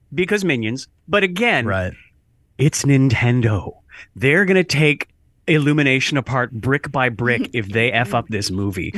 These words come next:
Speaker 1: So
Speaker 2: Yeah.
Speaker 1: Illumination had to bring their game, and I firmly believe they did. It looks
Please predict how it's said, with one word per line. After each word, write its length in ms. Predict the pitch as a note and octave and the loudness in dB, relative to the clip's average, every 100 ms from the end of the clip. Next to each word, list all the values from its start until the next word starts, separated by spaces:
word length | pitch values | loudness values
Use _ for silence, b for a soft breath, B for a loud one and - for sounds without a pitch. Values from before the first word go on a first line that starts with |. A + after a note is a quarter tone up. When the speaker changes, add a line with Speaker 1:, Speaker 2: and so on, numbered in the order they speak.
| F#3 | -6
Speaker 1:
So 180 | - C3 | -2 0
Speaker 2:
Yeah. 60 | B2+ | 2
Speaker 1:
Illumination 500 | D3+ F3 D3+ C3+ - | 2 4 2 0 -2
had 540 | - A#2 B2+ C3 C3 | -4 -2 0 0 -2
to 140 | - G#2+ | -4 -4
bring 420 | F#2+ G#2+ A#2 B2 | -2 -2 0 0
their 200 | A#2 A#2 | 0 0
game, 500 | G2+ G#2 G#2+ D3+ G3 B B - | -2 -2 0 -2 -4 B B -6
and 140 | C3+ A#2+ | -2 2
I 220 | G#2+ G2+ F#2+ _ _ | 2 0 -4 _ _
firmly 420 | - C#3+ B2 A2+ | -2 0 2 0
believe 300 | G2+ G2+ F#2+ | -2 -4 -4
they 120 | F2+ F#2+ | -4 -4
did. 220 | F2+ E2 | -4 -4
It 160 | C3 B2 | -4 0
looks 460 | A#2+ A2 - - | -2 0 -2 -2